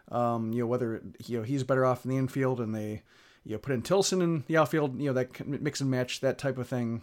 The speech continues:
Uh, there are options there. I think if Larry weren't back, then I think it'd be tougher, but then, you know, we saw the White Sox play without him and, <laughs> you know, lose a, uh, you know, th-, th-, yeah, it was a short bench. It was an ugly bench, and, yeah, a game like this, I think, does underscore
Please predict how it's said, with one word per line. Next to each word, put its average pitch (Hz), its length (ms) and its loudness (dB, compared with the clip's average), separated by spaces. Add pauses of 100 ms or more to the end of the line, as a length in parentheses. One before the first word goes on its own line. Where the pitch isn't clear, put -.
Uh, 123 160 -2
there 196 160 6
are 180 60 10
options 113 380 2
there. 98 240 -6
I 113 80 0
think 143 160 0
if 135 140 -2
Larry 143 360 2
weren't 139 320 2
back, 113 380 -4 (580)
then 226 240 6
I 156 100 8
think 160 180 4
it'd 147 100 2
be 135 360 2 (180)
tougher, 143 340 4
but 113 160 -2
then, 120 360 -2 (100)
you 127 140 -2
know, 117 60 2
we 113 100 0
saw 123 180 2
the 117 60 0
White 120 200 0
Sox 117 240 -2
play 131 180 0
without 120 300 2
him 120 120 2
and, 113 280 -4
<laughs> - 60 -12
you 190 180 4
know, 175 160 2
lose 147 320 2
a, 123 220 4 (760)
uh, 131 240 2
you 131 80 6
know, 135 640 -4
th-, 185 140 -2
th-, 170 180 -10
yeah, 196 80 12
it 180 60 8
was 190 120 12
a 170 60 8
short 160 260 4
bench. - 240 4
It 139 40 4
was 127 100 4
an 131 80 4
ugly 123 240 4
bench, 113 380 -2
and, 104 240 -4 (180)
yeah, 127 240 2 (140)
a 185 100 2
game 247 220 8
like 208 180 8
this, 185 240 6
I 143 80 2
think, 127 260 -2
does 143 220 2
underscore 127 640 2